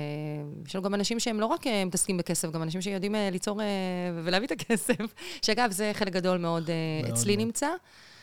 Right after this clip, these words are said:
Speaker 1: כל הנושא של הפיתוח, של היזמות, של מה עושים, אה, אה, זה, זה, זה אני, אני בעיקר, אני ויובל, והוא.
Speaker 2: איזה אימא את?
Speaker 1: אה,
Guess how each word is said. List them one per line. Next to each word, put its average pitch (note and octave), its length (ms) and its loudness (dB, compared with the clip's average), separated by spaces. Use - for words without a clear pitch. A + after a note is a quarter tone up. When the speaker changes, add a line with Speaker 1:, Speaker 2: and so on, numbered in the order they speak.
Speaker 1:
כל D4+ 180 0
הנושא B3+ 200 0
של A#3 100 2
הפיתוח, G#3+ 420 2
של F#3 120 0
היזמות, F3+ 520 2
של F3 120 0
מה G3 120 2
עושים, F#3+ 400 0
אה, F#3+ 60 0
אה, F3 60 -6
זה, D3+ 140 -4
זה, E3+ 220 -2
זה G3+ 140 0
אני, E4+ 180 -2
אני A3 180 0
בעיקר, A3 320 0
אני G#3 180 0
ויובל, C4 380 -2
והוא. G3 220 -4
Speaker 2:
איזה E3 220 2
אימא C3 320 4
את? - 180 -8
Speaker 1:
אה, - 60 -4